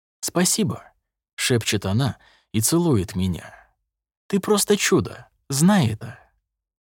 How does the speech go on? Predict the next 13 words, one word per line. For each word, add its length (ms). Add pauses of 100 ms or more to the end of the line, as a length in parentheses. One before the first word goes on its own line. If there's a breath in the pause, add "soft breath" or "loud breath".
(500)
Обнимаю 480
свою 340
девочку 540
и 180
вдыхаю 540
её 320
запах. 760 (400)
Сзади 420
сигналят. 640 (500)
Отмахиваюсь 800
от 120
нетерпеливых 640
придурков. 840